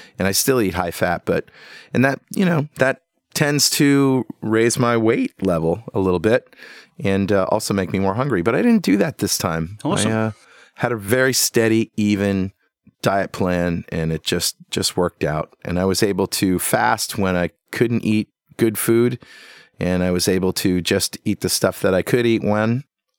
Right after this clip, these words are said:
Speaker 1: uh, when it was available, and I just had a wonderful week, and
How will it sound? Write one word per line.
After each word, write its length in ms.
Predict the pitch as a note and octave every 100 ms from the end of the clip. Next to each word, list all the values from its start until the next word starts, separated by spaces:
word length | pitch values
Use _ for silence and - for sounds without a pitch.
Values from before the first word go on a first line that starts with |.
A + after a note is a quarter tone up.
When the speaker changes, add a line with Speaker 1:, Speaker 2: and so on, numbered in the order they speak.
| _
Speaker 1:
uh, 200 | F#2 F2+
when 200 | F#2 G2
it 40 | A2
was 160 | G2+ G2
available, 400 | G2+ G2+ G#2+ G#2+
and 120 | A2+
I 60 |
just 200 | A#2+ C#3+
had 100 | D3
a 60 | D#3
wonderful 340 | E3 F3 - F#3+
week, 240 | F#3 -
and 220 | F#2+ F#2+